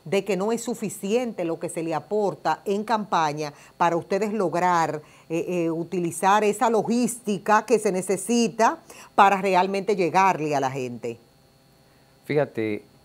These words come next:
Speaker 2: los partidos políticos no financian campaña de manera individual a ningún candidato. Y yo pudiera hablar en términos personal de lo que fue las elecciones pasadas del dos mil veinte,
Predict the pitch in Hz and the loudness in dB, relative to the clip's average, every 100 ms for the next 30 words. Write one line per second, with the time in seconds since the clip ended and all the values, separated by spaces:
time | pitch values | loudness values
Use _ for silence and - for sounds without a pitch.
0 | _ _ 127 143 180 180 269 269 175 120 | _ _ -8 -2 -2 0 -2 0 0 -2
1 | - 92 92 90 - _ _ _ _ _ | -4 -12 -10 -12 -14 _ _ _ _ _
2 | _ _ _ _ _ - 110 143 151 151 | _ _ _ _ _ -16 -8 -8 -6 -8
3 | 127 - 139 135 101 87 117 120 95 80 | -6 -4 -4 -4 -10 -4 -4 -4 -10 -12
4 | 82 95 90 101 107 101 92 92 92 87 | -10 -8 -8 -10 -10 -10 -10 -6 -6 -8
5 | _ _ 90 95 98 107 107 90 76 64 | _ _ -10 -10 -12 -12 -10 -10 -12 -14
6 | _ _ _ _ _ _ _ _ - 85 | _ _ _ _ _ _ _ _ -14 -10
7 | 110 151 147 143 127 131 139 117 - 131 | -8 -6 -4 -2 -2 -2 -4 -6 -6 -6
8 | 143 127 - 123 120 110 104 110 104 _ | -4 -6 -6 -6 -8 -10 -6 -6 -8 _
9 | _ _ _ _ _ 87 98 98 - 95 | _ _ _ _ _ -14 -10 -10 -10 -8
10 | 98 107 104 110 117 117 107 - 110 113 | -6 -8 -6 -6 -4 -4 -8 -10 -10 -10
11 | 127 - 107 101 104 _ _ _ - 90 | -12 -8 -6 -6 -12 _ _ _ -14 -12
12 | 90 90 104 107 101 92 110 | -12 -12 -12 -10 -12 -12 -18